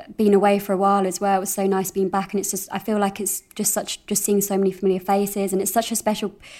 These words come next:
s-, like, place there. I just love it. Um, but yeah, I think the fact of, it did definitely help, and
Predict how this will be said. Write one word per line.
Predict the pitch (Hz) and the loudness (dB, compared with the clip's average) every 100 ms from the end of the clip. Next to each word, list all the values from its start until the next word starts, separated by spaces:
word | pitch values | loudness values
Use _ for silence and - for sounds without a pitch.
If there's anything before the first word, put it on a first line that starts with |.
| - - - | -20 -20 -8
s-, | - - - | -8 -8 -2
like, | 202 185 | 0 0
place | - 202 196 196 | 0 2 2 2
there. | 185 | 0
I | 175 | 0
just | 180 - | -2 -2
love | 185 185 | -2 0
it. | 170 - | -2 -2
Um, | 185 180 180 - - - | 0 2 2 -2 -10 -2
but | 214 | 2
yeah, | 220 226 | 6 8
I | 202 | 6
think | 202 233 220 - | 4 -2 -2 -8
the | - | -2
fact | 226 208 - 214 | 2 2 0 -2
of, | 196 - | -2 0
it | 214 | 2
did | 240 233 | 4 4
definitely | 226 196 202 | 2 2 2
help, | 196 180 180 196 | 4 2 2 0
and | 185 185 | 0 0